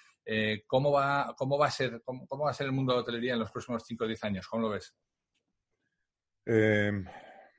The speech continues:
Speaker 2: sí, sin duda alguna lo veo mucho más positivo de lo que estamos
Speaker 1: De
Speaker 2: viendo.
Speaker 1: que ahora.
Speaker 2: Sin duda, sin duda, eso lo primero. Eh, lo segundo, también quisiera decir que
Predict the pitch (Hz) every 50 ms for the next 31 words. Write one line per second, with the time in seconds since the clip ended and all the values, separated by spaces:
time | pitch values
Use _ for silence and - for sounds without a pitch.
0 | _ _ _ _ _ _ _ _ - - - 113 - - 143 139 143 143 135 135
1 | 143 151 151 147 127 117 120 123 120 120 123 117 - 123 123 120 - - 110 -
2 | - 107 - 139 139 151 151 135 113 101 98 95 95 95 92 92 92 92 92 92
3 | 90 90 90 87 85 90 92 95 95 95 - - - 110 107 98 101 104 104 101
4 | 98 117 110 113 127 127 110 101 95 - - 120 101 - - 143 127 - - 156
5 | 120 - 123 120 110 98 92 85 82 78 - - - 139 123 113 120 117 - -
6 | 120 113 107 - 104 95 95 90 90 - - _ _ - - - - - _ _
7 | _ _ 104 101 92 - - - _ _ _ - 110 - _ - 117 - 127 123
8 | 139 143 147 143 139 135 139 127 - - - 127 127 123 113 110 - - 127 127
9 | 131 131 - - - - 110 101 101 98 98 98 95